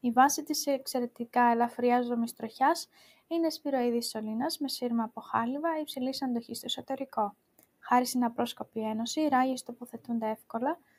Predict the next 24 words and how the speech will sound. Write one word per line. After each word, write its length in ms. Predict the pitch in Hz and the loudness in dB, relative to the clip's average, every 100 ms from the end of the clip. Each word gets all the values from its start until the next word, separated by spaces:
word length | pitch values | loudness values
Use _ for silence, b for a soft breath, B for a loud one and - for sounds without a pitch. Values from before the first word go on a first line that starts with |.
| b b _ | b b _
και 120 | 320 | 0
η 40 | |
απλή 240 | 320 311 302 | 2 2 2
κατασκευή 720 | 277 269 - 247 240 247 254 | 0 0 -4 -2 0 0 -2
εξασφαλίζει 880 | 254 269 - 233 226 226 226 247 - | -2 -2 0 0 2 0 0 -2 -4
χαμηλό 440 | - 294 269 254 | -2 2 2 2
κόστος 380 | 240 - 233 240 | 0 -4 -4 -8
κατασκευής. 720 | - 240 - - 220 208 - - B B B B - | -10 -8 -8 -6 -6 -6 -8 -14 B B B B 4
Μακροπρόθεσμα, 760 | 254 247 240 233 220 247 320 | 4 4 0 -2 -2 -2 -2
η 40 | 349 | -2
πολύ 220 | - 262 | 0 0
ελαφριά 460 | 254 247 - 240 233 | 0 -2 -2 -2 -2
δομή 220 | 226 226 | -4 -6
τροχιάς 480 | - - 226 262 - | -10 -8 -4 -2 -2
θα 100 | 285 | -4
μπορούσε 400 | 254 254 - 269 | -2 -4 -4 -2
να 120 | 247 | 0
είναι 180 | 247 254 | 0 0
μια 260 | 247 254 | 2 2
εναλλακτική 760 | 269 269 262 - 240 - 247 247 b b _ | 0 -2 -4 -6 -18 -6 -6 -6 b b _
λύση 320 | 240 233 - 247 | -2 -2 0 0
για 80 | |
τα 120 | 247 240 | 0 -2
τελεφερίκ. 560 | 254 254 277 240 202 | -6 -4 -2 -2 -4